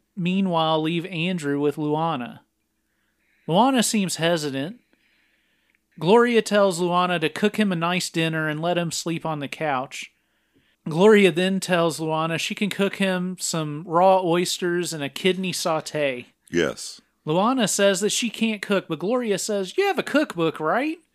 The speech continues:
Speaker 1: Luana notes she's never opened it, but Gloria says it's easy and it's full of protein. Plus, he can have a little wine and a little coffee,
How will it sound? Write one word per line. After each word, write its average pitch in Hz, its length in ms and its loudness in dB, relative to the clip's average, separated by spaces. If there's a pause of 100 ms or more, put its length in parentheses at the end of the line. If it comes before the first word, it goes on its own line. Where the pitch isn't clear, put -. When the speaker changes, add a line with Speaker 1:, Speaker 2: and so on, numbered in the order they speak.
(800)
Speaker 1:
Luana 180 500 4
notes 175 260 -2
she's 160 260 -4
never 165 360 -2
opened 160 440 -2
it, 156 200 0
but 151 320 2 (320)
Gloria 254 380 4
says 262 280 2
it's 285 180 -4
easy 254 520 0
and 277 360 -2
it's 247 160 -4
full 285 260 2
of 247 80 -4
protein. 165 680 -2 (220)
Plus, 262 400 0 (220)
he 233 180 -4
can 233 140 0
have 226 200 4
a 214 40 0
little 196 300 2
wine 220 420 0
and 185 100 -2
a 160 40 -4
little 190 280 2
coffee, 214 680 -2